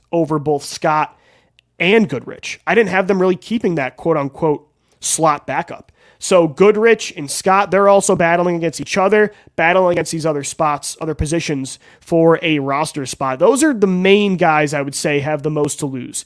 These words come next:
Kentavius Street, Nicholas Morrow, Eli Ricks, Mekhi Gardner,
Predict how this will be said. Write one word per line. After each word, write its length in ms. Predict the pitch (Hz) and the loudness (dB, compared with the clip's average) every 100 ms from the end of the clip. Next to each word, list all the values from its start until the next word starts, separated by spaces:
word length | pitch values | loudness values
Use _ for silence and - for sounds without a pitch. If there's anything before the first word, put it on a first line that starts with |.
| - - | -16 -8
Kentavius 520 | - 170 190 233 254 - | -6 0 2 2 2 -2
Street, 460 | - 185 190 - - | -2 0 0 -6 -2
Nicholas 420 | 196 202 208 196 | -2 0 -2 0
Morrow, 500 | 165 156 147 143 139 _ _ 220 | 0 0 2 0 -2 _ _ -4
Eli 300 | 240 214 185 | 0 2 2
Ricks, 420 | 156 151 - - | 0 -2 -6 -10
Mekhi 480 | 139 - 175 180 160 | -10 -8 0 0 2
Gardner, 500 | 147 147 143 135 | 0 0 -4 -8